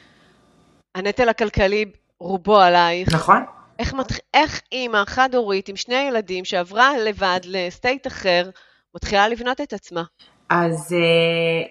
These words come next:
Speaker 2: נורא פחדתי בהתחלה, כי, כי כשאני עברתי לפה, אה, עברתי לפה מסיבה שהייתי אמורה לעשות עסקים עם מישהי, אה, ואחרי שכבר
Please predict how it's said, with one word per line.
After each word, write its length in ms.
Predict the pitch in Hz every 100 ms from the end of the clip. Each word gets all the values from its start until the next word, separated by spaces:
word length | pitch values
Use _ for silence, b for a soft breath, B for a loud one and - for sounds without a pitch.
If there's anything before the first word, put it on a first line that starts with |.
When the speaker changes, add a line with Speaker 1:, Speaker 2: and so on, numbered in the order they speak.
| -
Speaker 2:
נורא 280 | 185 185 202
פחדתי 400 | 226 - 151 160
בהתחלה, 560 | 151 147 147 - 147 143 143 b b _ _
כי, 400 | - 202 196 196
כי 140 | 190 196
כשאני 460 | - 208 185 220
עברתי 440 | 240 233 247 247 240
לפה, 480 | 214 208 294 294 294 330 - b b b _ -
אה, 60 | 190 180 175 175
עברתי 640 | - 180 170 202 220 220 233
לפה 480 | 202 - - 202 202
מסיבה 720 | 202 196 - 175 165 175 175 170
שהייתי 840 | - 185 170 160 - 175 180 185
אמורה 480 | 170 165 170 170 165 -
לעשות 360 | 165 160 180 170
עסקים 380 | 170 165 175 165
עם 140 | 156
מישהי, 580 | 151 156 185 185 240 - _ b b b b -
אה, 60 | 165 165 156
ואחרי 400 | 160 160 208 202
שכבר 360 | 247 196 185